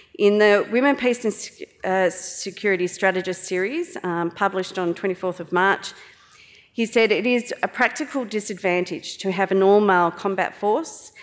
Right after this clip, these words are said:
It's crucial to put the most effective force into the field. In a culture where it is routinely forbidden for women to have interactions with males, not of their family,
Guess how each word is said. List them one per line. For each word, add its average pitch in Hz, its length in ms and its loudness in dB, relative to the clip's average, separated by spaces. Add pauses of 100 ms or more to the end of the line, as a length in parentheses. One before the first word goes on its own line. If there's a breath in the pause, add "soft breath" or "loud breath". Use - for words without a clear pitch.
(300 loud breath)
It's 190 180 -2
crucial 262 440 0
to - 140 -10
put - 240 -2
the 208 40 -6
most 190 300 2
effective 220 420 -4
force 190 360 -4
into 196 340 0
the 175 80 -6
field. 208 540 -6 (580 loud breath)
In 220 100 4
a 214 80 6
culture 277 520 4
where 214 220 6
it 196 80 2
is 196 160 2
routinely 240 580 2
forbidden 202 400 0
for 190 120 -6
women 185 360 4
to 185 120 -6
have 175 200 -4
interactions 175 680 -2
with 165 220 -6
males, 214 560 4 (360 loud breath)
not 254 280 4
of 208 100 -2
their 170 160 2
family, 165 560 -2